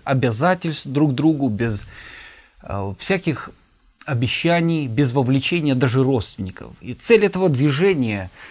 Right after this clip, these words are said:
свести человека на чисто животное существование, где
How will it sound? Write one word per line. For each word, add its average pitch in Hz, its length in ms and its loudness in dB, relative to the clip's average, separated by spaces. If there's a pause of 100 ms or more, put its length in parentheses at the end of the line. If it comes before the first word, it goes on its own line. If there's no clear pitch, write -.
(140)
свести 151 520 -4
человека 143 760 -2 (180)
на 135 140 -2
чисто 165 300 -2
животное 156 560 0
существование, 127 880 -6
где 107 380 -4